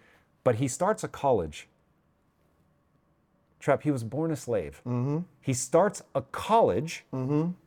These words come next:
Speaker 1: that's still running today.
Speaker 2: Let that sit in right quick.
Speaker 1: Uh-huh.
Speaker 2: Right.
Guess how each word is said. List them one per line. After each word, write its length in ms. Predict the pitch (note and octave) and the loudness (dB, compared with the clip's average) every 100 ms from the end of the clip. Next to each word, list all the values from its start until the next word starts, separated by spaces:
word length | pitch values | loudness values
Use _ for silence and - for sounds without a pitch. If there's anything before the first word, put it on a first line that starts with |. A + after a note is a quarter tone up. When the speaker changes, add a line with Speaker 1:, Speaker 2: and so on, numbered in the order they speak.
| - | 2
Speaker 1:
that's 220 | D3 D3 | 2 2
still 320 | - F#3 G#3 | -2 2 2
running 480 | F#3+ F3 D#3+ D3 C#3+ - _ | 4 2 2 0 -4 -12 _
today. 600 | - - B2 A#2 D#3 A#2 F2+ | -10 -4 -2 4 6 6 4
Speaker 2:
Let 160 | D3 | 2
that 160 | C#3+ C#3 | 2 0
sit 200 | - B2 | 0 0
in 80 | G#2+ | 0
right 240 | G#2+ G2+ | -2 -4
quick. 220 | - F#2+ - | -4 -6 -4
Speaker 1:
Uh-huh. 520 | B2+ B2+ C#3+ D3+ G3 A2+ | -4 -4 -2 0 0 0
Speaker 2:
Right. 260 | A2+ G#2+ | 0 -2